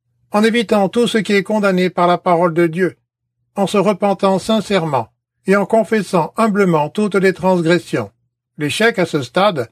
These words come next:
entraînera sûrement et rapidement un nuage sombre sur notre assurance,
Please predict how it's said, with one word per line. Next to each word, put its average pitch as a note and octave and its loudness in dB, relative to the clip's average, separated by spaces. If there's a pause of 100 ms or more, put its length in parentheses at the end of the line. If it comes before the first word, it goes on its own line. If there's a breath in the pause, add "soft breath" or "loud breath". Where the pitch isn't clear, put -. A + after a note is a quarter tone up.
(380)
entraînera G3 2
sûrement G3 0
et A3 0
rapidement F#3 0
un F#3 0
nuage F3+ 2
sombre E3 0
sur F#3 -2
notre F3 2
assurance, E3 0